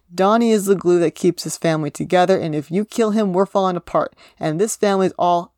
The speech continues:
I have." Those would be the reasons Raph would jump in there. Purely selfish. "We need Donnie for the family, and I need the family for me."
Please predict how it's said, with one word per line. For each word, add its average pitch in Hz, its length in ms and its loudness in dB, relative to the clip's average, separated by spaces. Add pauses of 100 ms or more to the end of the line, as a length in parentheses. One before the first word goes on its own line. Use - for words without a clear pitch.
I 160 460 0
have." - 500 -8 (1300)
Those 214 240 -2
would 214 80 -4
be 220 80 2
the 196 120 0
reasons 170 440 -2 (260)
Raph 165 320 0
would 156 160 -6 (120)
jump 160 260 0
in 151 140 -4
there. - 260 -10 (140)
Purely 247 720 2 (100)
selfish. - 720 -4 (160)
"We 240 220 -2
need 262 160 0
Donnie 202 200 0
for 185 140 -4
the 160 60 -6
family, 214 500 0 (240)
and 170 160 -2
I 185 80 2
need 202 160 0
the 175 60 -6
family 170 340 -2
for 208 220 -4
me." 196 280 -4